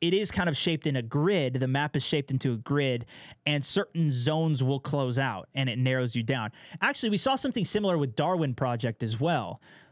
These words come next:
That one had kind of certain zones closing out. And to me, those were all a lot of fun. I think it was cool.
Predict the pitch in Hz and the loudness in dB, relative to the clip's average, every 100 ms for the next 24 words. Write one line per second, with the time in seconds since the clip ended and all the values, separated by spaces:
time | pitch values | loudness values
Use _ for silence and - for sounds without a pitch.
0 | - 170 190 180 156 147 131 143 127 - | -2 -2 2 2 2 0 0 -2 0 -2
1 | 170 151 127 139 160 151 135 151 143 123 | -2 0 0 2 2 0 0 0 -2 0
2 | 123 135 113 - - - _ - 147 135 | 0 0 -2 -8 -20 -20 _ -2 -2 -2
3 | 135 127 - 180 285 233 139 185 170 139 | -6 -6 -2 0 2 2 0 -2 -2 -2
4 | 147 147 120 113 123 120 - 131 117 92 | 0 -2 -2 -2 -2 -2 -6 -6 -6 -6
5 | 127 131 147 127 117 - 151 120 - | -4 -2 0 -2 -2 -2 -2 -2 -4